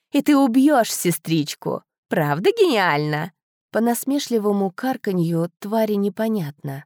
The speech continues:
она реально гордится безумной идеей или насмехается над наивностью той, чьё тело сейчас занимает.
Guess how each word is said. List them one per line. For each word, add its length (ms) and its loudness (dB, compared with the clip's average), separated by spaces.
она 260 0
реально 360 -2
гордится 640 -4
безумной 600 -2
идеей 600 -4
или 340 2
насмехается 800 0
над 180 0
наивностью 840 -2
той, 320 0
чьё 260 2
тело 400 -2
сейчас 400 -4
занимает. 600 -2